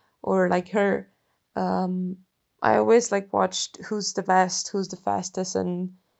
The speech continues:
what, what do we share, which, which qualities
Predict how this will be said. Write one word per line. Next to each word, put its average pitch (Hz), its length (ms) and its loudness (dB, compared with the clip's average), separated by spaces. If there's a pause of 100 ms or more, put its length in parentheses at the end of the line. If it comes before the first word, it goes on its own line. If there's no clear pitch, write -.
(520)
what, 196 400 2 (260)
what 196 280 2
do 202 100 -2
we 196 120 -2
share, 185 500 2
which, 180 460 -10
which 185 200 -10
qualities 185 760 -2